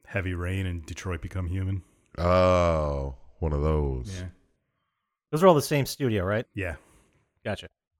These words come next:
Speaker 1: I, I, I don't know. I like, it jumps around in time and stuff. I kinda, I like the way it's done. I'm enjoying it now. I finally saw Shadow of the Moon.
Speaker 2: It was all right, right?
Speaker 1: Eh, it was okay. I mean,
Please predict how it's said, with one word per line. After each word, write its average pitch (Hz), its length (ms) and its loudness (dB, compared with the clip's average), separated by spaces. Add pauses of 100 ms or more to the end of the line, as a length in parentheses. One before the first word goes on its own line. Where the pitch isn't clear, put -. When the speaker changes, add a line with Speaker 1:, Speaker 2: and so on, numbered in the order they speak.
(380)
Speaker 1:
I, 117 80 -2
I, 127 140 0
I - 20 0
don't 113 420 0
know. 101 100 0
I 117 80 2
like, 123 260 2
it 123 180 -4 (280)
jumps 123 220 4
around 107 360 2
in 101 100 -2
time 104 340 0
and 98 80 -2
stuff. 107 220 -2
I 151 120 2
kinda, 143 180 -2
I 143 80 0
like 123 140 2
the 107 80 -4
way 92 80 -4
it's 90 120 -12
done. 87 200 -8 (1400)
I'm 104 120 -4
enjoying 95 320 -6
it 110 60 -10
now. 92 260 -8 (460)
I 107 80 2
finally 127 260 6
saw 120 180 6
Shadow 117 320 6
of 107 60 4
the 101 60 0
Moon. 113 360 4 (1000)
Speaker 2:
It 139 60 -4
was 139 60 2
all 76 120 4
right, 78 200 0
right? 90 240 0 (460)
Speaker 1:
Eh, 247 240 0 (120)
it 214 140 -4
was 135 120 2
okay. 98 420 -4 (540)
I - 20 -10
mean, 110 240 -2